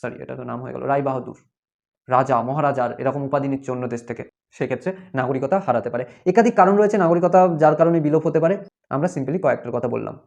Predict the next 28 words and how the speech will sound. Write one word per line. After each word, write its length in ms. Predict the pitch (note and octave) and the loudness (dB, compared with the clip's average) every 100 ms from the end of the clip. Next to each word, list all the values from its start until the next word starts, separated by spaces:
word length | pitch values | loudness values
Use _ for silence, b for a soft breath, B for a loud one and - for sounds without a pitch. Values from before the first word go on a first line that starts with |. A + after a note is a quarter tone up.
| _ _ _ | _ _ _
আর 100 | C#3+ | -2
হ্যাঁ, 140 | D3 G#3 | 2 0
বিভিন্ন 280 | E3 C3+ C#3 | 0 -4 -4
দেশে 200 | C#3 C#3+ | -4 -4
এর, 260 | G3 C3 B2 | -6 -4 -2
আহ, 440 | A#2+ A#2 - - | 0 -2 -2 -6
নিয়ম 240 | C3+ D3+ F#3 | -4 -4 -2
আলাদা 260 | B2+ A#2+ | 0 0
আলাদা 180 | B2 C3 | 0 -4
হতেই 240 | B2 A2+ | -6 -8
পারে। 160 | F2 - - _ b b | -10 -14 -18 _ b b
ওকে, 340 | G#3 G#3 - b b | 2 0 -6 b b
এবার 220 | G#3 G#3+ | 4 6
আসছি 340 | F#3+ - G#3 - | 6 2 -10 -10
সুনাগরিকতা 680 | - F#3+ F#3 D3+ C#3 C3 A#2+ | -2 4 6 6 4 2 0
কি। 160 | - - _ _ _ _ _ _ | -4 -14 _ _ _ _ _ _
সুনাগরিকতা, 720 | - G3 G3+ G3 F#3+ C3 - | -2 2 4 2 2 0 -4
তাই 380 | - _ - G3 | -14 _ -2 0
তো? 240 | C3 - - _ _ _ F3+ | 0 -6 -20 _ _ _ 0
দেখো, 180 | G3 - - | 0 -2 -10
সুনাগরিকতা 640 | - G3 A#3 A#3+ A#3+ A#3+ | -4 0 2 2 2 0
বলতে 360 | A#3 A#3+ D3 C3+ - | 0 0 -2 -4 -8
actually 280 | F3+ - G3+ | -6 -2 -2
ভালো 220 | D3+ D#3+ | 0 -2
নাগরিক 320 | C#3+ A#2 A2 | -2 -4 -6
বোঝায়, 240 | A2 - - _ | -12 -16 -18 _
যে 160 | B2+ F#3+ | -2 0
রাষ্ট্রের 960 | D3 C#3 - - G#3 G3+ G3 G3+ G3 | 2 0 -2 -4 -2 0 0 0 0